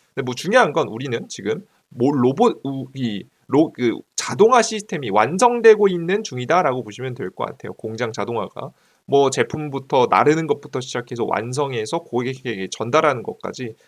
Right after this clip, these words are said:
완벽한 자동화가 이루어지고 있습니다. 자, 그럼 이들 중에서 가장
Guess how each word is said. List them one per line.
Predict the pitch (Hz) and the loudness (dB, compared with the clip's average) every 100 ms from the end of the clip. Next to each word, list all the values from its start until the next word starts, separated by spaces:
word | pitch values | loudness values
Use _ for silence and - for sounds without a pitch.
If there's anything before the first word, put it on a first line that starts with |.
| _ | _
완벽한 | - 117 165 233 208 156 | -6 0 2 2 -2 -6
자동화가 | 117 110 104 101 180 - | -6 -4 -6 -4 -6 -6
이루어지고 | 110 101 - 104 | -8 -8 -8 -14
있습니다. | - - - - - _ _ _ | -14 -16 -20 -20 -20 _ _ _
자, | - | 0
그럼 | 180 185 - _ _ | 6 6 4 _ _
이들 | - 151 254 262 | -10 0 2 2
중에서 | 233 226 202 196 | 0 -2 -2 -6
가장 | - - 131 185 101 | -8 -10 -2 0 -2